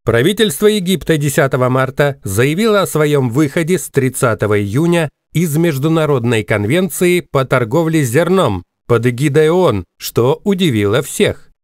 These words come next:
Участие Египта в этой конвенции позволяло ему закупать пшеницу по приемлемым ценам.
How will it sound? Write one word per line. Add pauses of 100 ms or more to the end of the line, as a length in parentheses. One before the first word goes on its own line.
(220)
Участие
Египта
в
этой
конвенции
позволяло
ему
закупать
пшеницу
по
приемлемым
ценам.